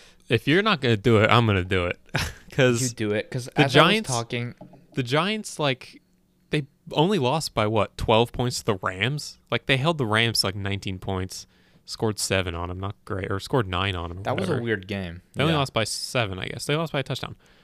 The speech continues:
Speaker 1: And, I don't know, this is a division game. If the Giants win this, they're, like, tied for first in the division <laughs> with their first
Speaker 2: Yeah.
Speaker 1: win of the season. So,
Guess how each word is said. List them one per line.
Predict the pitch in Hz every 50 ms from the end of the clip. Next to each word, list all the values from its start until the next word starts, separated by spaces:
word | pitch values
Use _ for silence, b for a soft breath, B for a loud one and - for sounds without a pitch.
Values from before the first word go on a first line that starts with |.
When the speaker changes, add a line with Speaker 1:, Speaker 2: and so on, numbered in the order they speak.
| b b b b b b _ _ -
Speaker 1:
And, | 120 120 120 120 123 120 120 117 - - - _ _ _ _ _ _ -
I | 156
don't | 165 156
know, | 104 101
this | 107 117
is | 160 151 160
a | 160
division | 139 123 117 127 123 131 127 113
game. | 101 101 101 98 104 110 113
If | - -
the | - 131
Giants | 113 - 151 160 190 185 - -
win | 131 151 175 156
this, | 104 92 92 - - - - -
they're, | 127 143 - -
like, | - 113 - _
tied | - - 113 107 107 -
for | 104 98
first | - - 113 110 113 110 -
in | 120 113
the | 113 110
division | 110 110 104 120 165 180 139 113 110 - - - - _ _ -
<laughs> | - - - 180 - 202 - - - 180 - - -
with | 120 -
their | 135 131
first | - - - 135 135 139 -
Speaker 2:
Yeah. | 135 123
Speaker 1:
win | 127 131
of | 127
the | 123 120
season. | - - - 175 180 151 113 - 87
So, | - - - 120 113 110 107